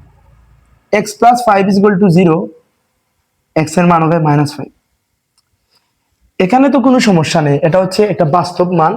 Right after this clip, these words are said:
বের হয়েছে। কিন্তু একটা সমীকরণ থেকেই জটিল সংখ্যার উৎপত্তি হচ্ছে, সেটা আমি দেখাচ্ছি।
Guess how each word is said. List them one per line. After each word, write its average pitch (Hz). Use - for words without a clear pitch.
বের 156
হয়েছে। 135
কিন্তু 208
একটা 285
সমীকরণ 190
থেকেই 170
জটিল 175
সংখ্যার 170
উৎপত্তি 156
হচ্ছে, 135
সেটা 170
আমি 180
দেখাচ্ছি। 147